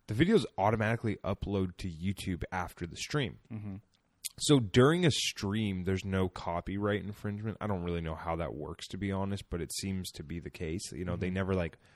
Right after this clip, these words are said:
Speaker 1: black out our screen during a stream. But once it gets uploaded to YouTube after, uh, Jesse, the guy who runs Stab,
Speaker 2: Mm-hmm.
Speaker 1: will get emails that say, you know, so the first one, it happened, like, three weeks after,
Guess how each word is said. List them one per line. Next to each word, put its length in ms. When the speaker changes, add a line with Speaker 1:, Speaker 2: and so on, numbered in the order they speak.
Speaker 1:
black 420
out 200
our 100
screen 460
during 260
a 40
stream. 420
But 120
once 260
it 60
gets 200
uploaded 640
to 120
YouTube 500
after, 500
uh, 380
Jesse, 380
the 100
guy 160
who 120
runs 320
Stab, 380
Speaker 2:
Mm-hmm. 180
Speaker 1:
will 120
get 280
emails 540
that 160
say, 460
you 80
know, 100
so 140
the 80
first 280
one, 140
it 60
happened, 300
like, 140
three 300
weeks 420
after, 380